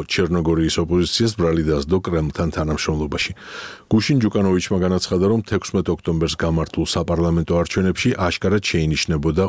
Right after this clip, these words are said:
უცხოური ფაქტორი. კენჭისყრის შემდეგ სამართალდამცველებმა დააკავეს ოცი პირი, რომლებიც ეჭვმიტანილი არიან ჯუკანოვიჩისა და მისი მომხრეების წინააღმდეგ შეიარაღებული თავდასხმების დაგეგმვაში. რუსეთი გადაჭრით ეწინააღმდეგებოდა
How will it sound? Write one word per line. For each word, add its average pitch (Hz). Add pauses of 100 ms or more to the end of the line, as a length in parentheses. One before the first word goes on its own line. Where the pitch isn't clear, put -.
უცხოური 87
ფაქტორი. 78 (520)
კენჭისყრის 90
შემდეგ 95
სამართალდამცველებმა 90
დააკავეს 85
ოცი 92
პირი, 73
რომლებიც 80 (100)
ეჭვმიტანილი 80
არიან 92
ჯუკანოვიჩისა 80
და 90
მისი -
მომხრეების 78
წინააღმდეგ 90 (360)
შეიარაღებული 82
თავდასხმების 78
დაგეგმვაში. 78 (560)
რუსეთი 98 (120)
გადაჭრით 90
ეწინააღმდეგებოდა 78